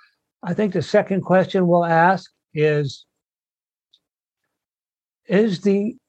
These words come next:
assailant the, the, still in the general Memphis area or in the general area of the school? Is he still there?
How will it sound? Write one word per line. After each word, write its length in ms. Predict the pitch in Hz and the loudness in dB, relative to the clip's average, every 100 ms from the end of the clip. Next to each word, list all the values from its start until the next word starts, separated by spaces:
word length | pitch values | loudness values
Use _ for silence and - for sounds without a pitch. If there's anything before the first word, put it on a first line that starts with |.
| _ | _
assailant 640 | 147 - 196 190 156 160 - | -6 0 2 4 2 -2 -2
the, 220 | 156 202 - | -2 -2 -4
the, 160 | 165 180 - - | -8 -8 -12 -20
still 380 | - - 202 196 | -4 2 2 2
in 280 | 190 185 | 4 4
the 160 | 170 165 | 4 2
general 400 | 120 175 185 170 | 2 2 2 2
Memphis 480 | 160 185 180 156 - | 2 0 0 -6 -6
area 440 | 165 147 135 123 123 - - | -4 0 0 -4 -10 -20 -12
or 180 | 147 143 | -4 -2
in 120 | 156 | 0
the 100 | 165 | -2
general 400 | 131 165 170 165 | 0 0 2 0
area 380 | 170 160 160 151 | 2 2 4 2
of 80 | 135 | 0
the 80 | 135 | -6
school? 420 | - 165 139 123 | -6 0 0 0
Is 120 | 143 | -4
he 120 | 277 | -4
still 280 | 175 - 220 | -8 -2 0
there? 340 | 190 170 120 | 2 0 0